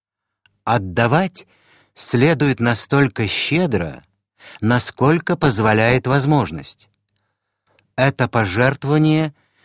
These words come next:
называется пожертвованием от поста.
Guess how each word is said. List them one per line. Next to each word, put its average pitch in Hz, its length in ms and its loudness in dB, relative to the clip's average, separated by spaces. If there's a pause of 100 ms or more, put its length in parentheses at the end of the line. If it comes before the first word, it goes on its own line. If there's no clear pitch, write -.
(140)
называется 131 1000 2 (480)
пожертвованием 135 1200 0
от - 220 -10
поста. 82 600 -10